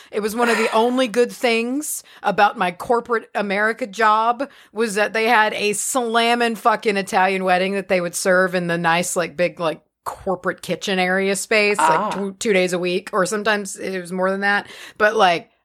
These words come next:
Speaker 1: I was there in fucking line for that Ita-, and I've not really had Italian wedding soup since, but I think about it all the time. I love it so much. But it was cold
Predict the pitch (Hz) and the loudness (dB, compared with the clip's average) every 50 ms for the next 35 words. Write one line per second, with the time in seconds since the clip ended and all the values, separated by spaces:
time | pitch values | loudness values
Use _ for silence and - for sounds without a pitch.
0 | _ - 185 196 196 190 170 170 160 147 165 165 156 143 139 - - _ _ _ | _ 0 2 2 2 2 0 -4 -2 -2 0 0 0 -2 -4 -8 -12 _ _ _
1 | _ - 185 185 170 170 151 - - 185 147 131 - 160 160 156 151 151 143 135 | _ -4 -4 -2 -2 -4 -4 -4 -4 -4 -4 -4 -6 -8 -8 -6 -6 -6 -6 -8
2 | - 220 175 - - - 170 156 147 151 147 147 - 165 151 170 196 190 185 185 | -8 -12 -16 -14 -10 -8 -8 -6 -6 -8 -10 -8 -8 -4 -2 0 2 2 2 2
3 | 180 214 220 202 196 180 196 190 190 185 170 170 175 180 170 196 175 175 180 180 | 2 4 2 2 2 0 -2 0 0 2 2 2 0 0 0 2 2 2 2 0
4 | 170 175 165 165 165 - - 180 165 170 - 143 185 170 160 156 - - 160 160 | -2 -4 -4 -4 -8 -8 -6 -6 -6 -8 -8 -6 -6 -6 -6 -8 -8 -8 -6 -6
5 | 156 165 - - - - - - - 98 - - 175 - - - - 165 165 165 | -6 -8 -12 -14 -14 -16 -14 -14 -14 -14 -16 -16 -16 -14 -14 -14 -14 -14 -14 -14
6 | 156 - - - - - - - 196 180 190 185 196 - - 233 226 233 285 247 | -14 -14 -14 -16 -14 -14 -12 -12 -12 -12 -12 -14 -16 -10 -8 -6 -6 -6 -6 -6
7 | 247 247 - - 330 381 403 494 | -8 -6 -2 0 2 2 2 2